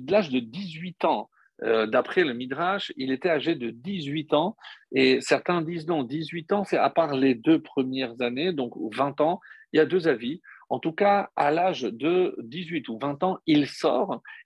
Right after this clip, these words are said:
et il est obligé de se sauver. Donc, il va où ? Il va à Midian. Et là, il assiste à une scène assez étonnante. Et rappelez-vous donc, euh, sa, sa, sa, sa poursuite de justice. Donc, lorsqu'il voit que des filles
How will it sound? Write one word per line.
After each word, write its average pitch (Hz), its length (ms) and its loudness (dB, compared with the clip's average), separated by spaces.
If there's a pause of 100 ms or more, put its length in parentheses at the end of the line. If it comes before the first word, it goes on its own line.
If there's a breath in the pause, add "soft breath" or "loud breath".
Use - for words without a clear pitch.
et 226 160 4
il 220 40 4
est 190 140 4
obligé 165 340 2
de 139 320 2
se - 160 -6
sauver. 117 440 -4 (340 loud breath)
Donc, 185 340 2 (140)
il 165 200 2
va 165 240 2
où ? 233 160 0
Il 196 160 0
va 180 200 2
à 170 80 0
Midian. 135 540 -2 (1080 loud breath)
Et 147 140 6
là, 196 140 6
il 208 100 2
assiste 180 340 -4
à 165 60 0
une 131 140 -8
scène 143 440 -6 (120)
assez 135 260 -4
étonnante. 139 580 -6 (440 loud breath)
Et 117 60 -2
rappelez-vous 139 460 0
donc, 147 280 -4
euh, 160 140 2
sa, - 360 -6
sa, 120 220 -6
sa, - 240 -8
sa - 260 -8
poursuite 180 540 -2
de 123 140 2
justice. 165 600 -4 (420 loud breath)
Donc, 151 200 2
lorsqu'il 190 360 2
voit 190 300 4
que 160 140 2
des 160 180 4
filles 165 420 -2